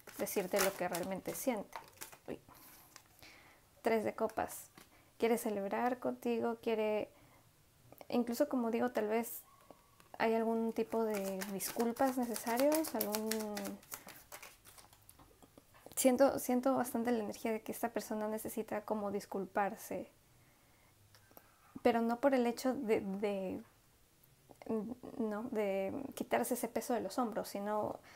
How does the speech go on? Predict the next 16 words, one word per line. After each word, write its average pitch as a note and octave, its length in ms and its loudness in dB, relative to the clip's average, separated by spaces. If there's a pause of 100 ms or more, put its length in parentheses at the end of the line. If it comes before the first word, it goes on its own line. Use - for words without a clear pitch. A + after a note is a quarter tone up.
(200)
por F#3+ 100 0
el G#3 100 4
hecho A3+ 240 2
de A3 120 2
que F3 180 -4
se - 160 0
da G3+ 140 2
cuenta - 680 -2 (400)
que F#3+ 120 -6
te F#3+ 120 -6
ha G3 60 0
hecho F#3+ 280 -2
daño. G3 380 -2 (920)
Seis A3+ 260 0
de G#3 120 -2
bastos. - 640 -2